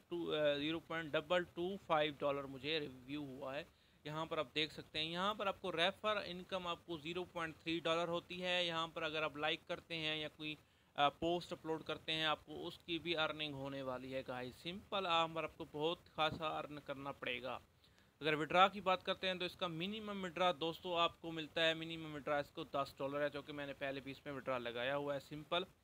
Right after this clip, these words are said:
आप इस तरीके से इसमें earning कर सकते हैं। Simple आपने पोस्ट अपलोड करनी है, पोस्ट अपलोड करनी है या वीडियो अपलोड करनी है, उनको like करना है, comment करना है, फॉलो करना है, इस तरीके से आपकी earning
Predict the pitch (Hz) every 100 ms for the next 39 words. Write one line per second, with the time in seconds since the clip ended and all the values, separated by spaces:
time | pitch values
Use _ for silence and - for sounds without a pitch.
0 | _ 147 - 175 190 - 170 175 - 160
1 | - 165 143 151 156 151 160 - - -
2 | 123 117 - 165 165 180 185 165 156 156
3 | - 156 160 - _ _ - 151 160 -
4 | 175 170 170 - 170 170 165 165 160 160
5 | 156 156 156 160 156 156 160 151 156 156
6 | 147 131 143 156 160 151 151 160 151 151
7 | 151 143 139 139 131 147 - 156 151 147
8 | 139 143 151 151 156 151 143 143 147 147
9 | 156 156 147 147 143 - 147 147 143 131
10 | - 135 135 139